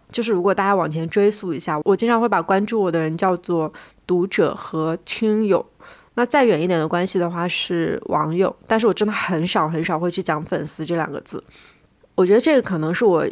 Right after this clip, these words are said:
有一点自尊心在作祟，因为我自己在关注一些idol，就是在以前追星的时候，我是不太愿意自称为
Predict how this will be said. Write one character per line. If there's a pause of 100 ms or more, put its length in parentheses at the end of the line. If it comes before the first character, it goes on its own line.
有
一
点
自
尊
心
在
作
祟，
因
为 (260)
我
自
己
在
关
注
一
些
idol，
就
是
在
以
前
追
星
的
时
候，
我
是
不
太
愿
意
自
称
为